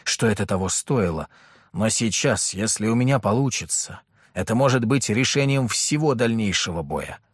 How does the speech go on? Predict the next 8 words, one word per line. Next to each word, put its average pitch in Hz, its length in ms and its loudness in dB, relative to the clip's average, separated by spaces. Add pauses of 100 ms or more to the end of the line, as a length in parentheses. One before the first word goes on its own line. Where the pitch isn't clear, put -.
(480)
Силы 120 440 2
хватит, 104 640 0
пусть 135 380 0
я 113 140 2
и 117 100 4
вымотался, 107 760 0 (300)
пока 123 320 0
хватит. - 580 -6